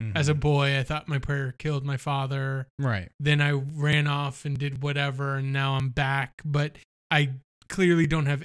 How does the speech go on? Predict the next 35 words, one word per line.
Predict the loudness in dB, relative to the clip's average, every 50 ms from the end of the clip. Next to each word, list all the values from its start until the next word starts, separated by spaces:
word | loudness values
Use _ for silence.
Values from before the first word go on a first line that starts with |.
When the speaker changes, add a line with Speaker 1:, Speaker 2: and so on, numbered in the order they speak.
| -4 -2
Speaker 1:
any | 0 2 2 2 2
deeper | 0 0 -2 -2 -2 -2 -2 -4 -4 -4 -6 -6 _ -2
understanding | 0 0 0 -2 -2 -4 -2 -2 0 0 0 0 -2 -2
of | -4 -4 -6 -10 _ -8 -4
who | -2 0 0
or | 0 0
what | -2 -4 -6 -6 -6 -6
God | -4 -4 -2 -2 -2
is. | -2 -2 -2 -4 -6 -8 -12 -18 _ _ _ _ _ _ _ _ _ _ _ _ _ _ _ _ _ _ _
It, | 2 2 2 0 -4 -14 -10 -4
it | 0 2 2
again, | 2 0 0 0 2 2 2 2 0 0 -2 -2 -6 -10 _ _ _ -4
to | 0 0
me, | 2 4 4 4 4 2
kind | 0 0 -2 0 0
of | -2
speaks | -2 -4 -4 -2 -2 -2 -4 -6 -8
to | -6
the | -6 -6 -6 -4
arbitrary | -2 -2 -2 -2 -4 -6 -6 -6 -4 -4 -2 -2 -2 -2 -2 -2 -4 -4 -6 -6 -10 _ _ _ _ _ _ -4
nature | 0 2 2 2 2 0 -4 -4 -4 -4 -4
of | -6 -6 -6
some | -6 -6 -4
of | -6 -6
the | -6 -6
backstories | -4 -4 -6 -6 -6 -8 -6 -6 -4 -2 -2 -2 -2 -4 -6
that | -8 -8 -6
these | -6 -6 -6 -6
characters | -6 -6 -6 -6 -6 -8 -8 -6 -6
have | -4
been | -4 -2 -2 -2
given, | -2 -2 -2 -4 -4 -6 -8 -10 _ _ _ _ _ _ _ _
where | -2 0 0 2 2 0 -2 -4 -8 -14 _ _ _ _ _ _ _ -20
<clears throat> | -18 -18 -18 -18 -20 -20 _ _ _ _ _ _ _ _ _ _ _ _ _ 0
they | 2 4 4 4 4 0 -2 -4